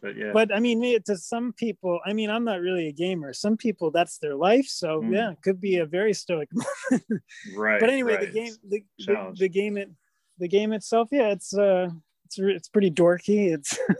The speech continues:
Speaker 2: <laughs> you, you just, uh, you've got, uh, you start out with a truck, and you, uh, or, or actually, you don't start out with a truck. You start out, uh, work, like, you go to certain companies around Europe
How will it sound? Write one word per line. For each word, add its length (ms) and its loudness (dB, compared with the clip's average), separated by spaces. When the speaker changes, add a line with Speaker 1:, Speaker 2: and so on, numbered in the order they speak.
Speaker 2:
<laughs> 340 0
you, 240 4
you 160 6
just, 360 0
uh, 280 6
you've 460 -2
got, 260 0
uh, 140 0
you 160 -4
start 320 -2
out 220 -2
with 180 -6
a 60 -4
truck, 400 0
and 360 -6
you, 440 -2
uh, 320 2
or, 280 -4
or 100 4
actually, 260 4
you 80 2
don't 180 2
start 240 -2
out 120 -6
with 120 -8
a 40 -10
truck. 400 -4
You 140 2
start 400 2
out, 260 2
uh, 840 -4
work, 300 6
like, 240 4
you 120 0
go 220 6
to 140 4
certain 380 0
companies 680 -2
around 420 0
Europe 360 0